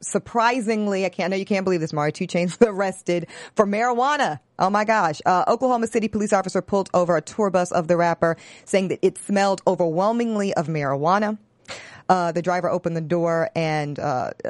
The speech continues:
eventually leading to the arrest of Two Chainz himself and also eleven other people. Talk about an entourage. Uh, so tell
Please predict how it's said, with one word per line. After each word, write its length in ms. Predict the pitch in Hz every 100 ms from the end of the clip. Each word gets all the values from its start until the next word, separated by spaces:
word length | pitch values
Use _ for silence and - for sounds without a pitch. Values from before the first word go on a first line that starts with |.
| -
eventually 500 | 170 180 175 165 156
leading 320 | 160 156 147
to 160 | - 160
the 160 | 151
arrest 420 | 143 147 143 - -
of 260 | 151 135 -
Two 140 | 190
Chainz 300 | 165 160 143
himself 560 | 156 147 - 170 151 -
and 220 | 165 151
also 480 | 143 151 147 - 143
eleven 480 | - 147 147 160 196
other 220 | 143 127
people. 380 | - 175 - - -
Talk 180 | 156
about 140 | 151 139
an 80 | -
entourage. 560 | 143 139 131 - - - - -
Uh, 240 | 175 175 170 - - - -
so 480 | - 311 302 302 - _ _ _ _ _ - _
tell 180 | - -